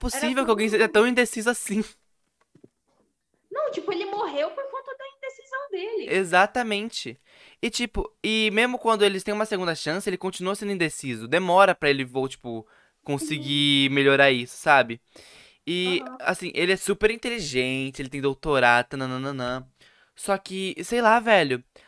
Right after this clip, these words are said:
Speaker 2: às vezes vo-, você tem que viver só por viver, entendeu? Acho que esse é o conceito dele na série, mostrar que às vezes a gente tem que viver só por viver.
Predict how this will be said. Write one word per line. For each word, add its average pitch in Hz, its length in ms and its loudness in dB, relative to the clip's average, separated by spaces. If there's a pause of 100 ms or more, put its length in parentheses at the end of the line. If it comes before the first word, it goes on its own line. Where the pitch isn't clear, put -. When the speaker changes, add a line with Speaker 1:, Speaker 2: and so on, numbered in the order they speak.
Speaker 2:
às 180 220 4
vezes 185 260 4
vo-, 185 120 2
você 185 220 4
tem 190 120 -2
que 185 140 -6
viver 175 260 0
só 202 120 0
por 208 200 2
viver, 202 280 -2
entendeu? 165 400 -4
Acho 170 180 -2
que 180 160 0
esse 185 160 0
é - 20 2
o 202 40 0
conceito 208 460 -2
dele 180 240 2
na 185 120 0
série, 160 240 -2
mostrar 156 320 -4
que 170 80 -6
às 147 100 -6
vezes 151 240 -8
a 147 40 -14
gente 160 160 -12
tem 165 120 -12
que 160 100 -14
viver 160 200 -4
só 170 120 -10
por 175 160 -6
viver. 170 400 -10